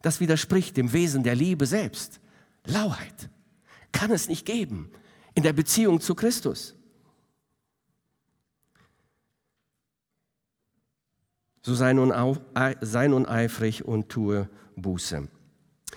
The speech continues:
Auf den Appell der Liebe folgt die Belohnung der Liebe. Vers einundzwanzig. "Wer überwindet, dem will ich geben, mit mir auf meinem Thron zu sitzen, wie auch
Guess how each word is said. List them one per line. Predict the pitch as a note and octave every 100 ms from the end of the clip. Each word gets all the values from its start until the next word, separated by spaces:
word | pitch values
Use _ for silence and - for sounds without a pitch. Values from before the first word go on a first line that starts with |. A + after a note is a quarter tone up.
| - _ _ _ _ _ -
Auf | F3+
den | - E3
Appell | C3 - G#3+
der | G3
Liebe | D#3 D#3+ D#3
folgt | D3 E3 D#3 -
die | C#3+
Belohnung | C#3 A#2+ G2+ F#2+ F2+
der | F#2+
Liebe. | F2 E2 - - - _ _ _ _ _ -
Vers | E3 -
einundzwanzig. | E3 D#3 - G#2+ F2 - - - - -
"Wer | E3 A#3+
überwindet, | G3+ D#3+ A3+ B3 C4 - - - _ _ _
dem | - A#2 F3 A#3 E3+
will | A2+
ich | G2
geben, | C#3 D3+ E3 D3+
mit | B2 B2
mir | E3 G3+ G#3 G3+ - -
auf | F3 F3
meinem | E3 D3 B2+
Thron | - G#3 F#3+ B2+
zu | -
sitzen, | A#2+ D#3 D3+ F3+ F#3 - -
wie | E3+ B3+
auch | A3 G3+